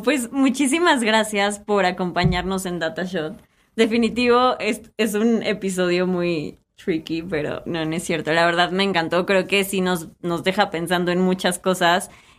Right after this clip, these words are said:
en muchas precauciones que tenemos que tomar y en muchas acciones también que tenemos que tomar. Entonces,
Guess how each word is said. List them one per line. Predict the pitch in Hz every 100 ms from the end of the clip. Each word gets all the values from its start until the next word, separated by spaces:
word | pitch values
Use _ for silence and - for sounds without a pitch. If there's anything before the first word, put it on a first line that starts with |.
| -
en | 196 175 175
muchas | 185 208 196 226 214 214
precauciones | - 190 190 165 170 208 202
que | 202
tenemos | 160 170 175 175
que |
tomar | 175 160 165 165
y | 170
en | 165
muchas | 185 226 233
acciones | 185 170 - 202 165 160
también | 160 165 165 160
que | 170
tenemos | 165 165 165 180
que | 175
tomar. | 170 165 170
Entonces, | 170 170 175 170